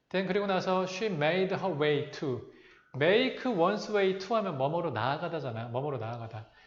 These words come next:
그녀는 교실로 갔대. 교실로 나아갔대. As everyone watched her. 모든 사람들이 엠마를 보고 있었을 때 I felt, 나는 느꼈대. 이거 잘 봐봐. feel.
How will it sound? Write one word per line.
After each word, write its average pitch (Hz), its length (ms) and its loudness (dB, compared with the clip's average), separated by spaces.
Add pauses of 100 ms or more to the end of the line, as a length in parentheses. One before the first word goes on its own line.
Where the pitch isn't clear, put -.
(100)
그녀는 170 640 -2 (260)
교실로 180 440 -2
갔대. 117 420 -8 (100)
교실로 139 260 -8
나아갔대. 110 540 -8 (460)
As 190 280 4
everyone 202 520 2
watched 175 300 -2 (100)
her. 123 260 0 (1300)
모든 185 260 -2
사람들이 180 540 2
엠마를 156 360 0
보고 147 180 0
있었을 139 400 -4
때 147 400 -2
I 143 160 2
felt, 202 580 2 (240)
나는 160 320 2
느꼈대. 147 720 0
이거 160 100 -12
잘 147 180 -2
봐봐. 175 720 0
feel. 160 360 4